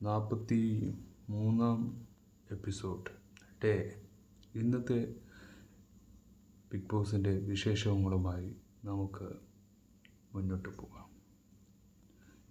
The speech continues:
ഇന്നത്തെ ബിഗ് ബോസ് ടോപ്പിക്കിലെ മനുഷ്യത്വം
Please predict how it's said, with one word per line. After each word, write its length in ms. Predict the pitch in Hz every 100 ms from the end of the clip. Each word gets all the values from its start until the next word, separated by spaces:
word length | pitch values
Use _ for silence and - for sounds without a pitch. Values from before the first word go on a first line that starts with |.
| -
ഇന്നത്തെ 460 | 123 147 147 156 147
ബിഗ് 260 | 127 113 117
ബോസ് 500 | 123 120 - - 127 - -
ടോപ്പിക്കിലെ 540 | 104 95 92 - - - - - - - - - - - - - -
മനുഷ്യത്വം 720 | 110 123 147 - 147 - 151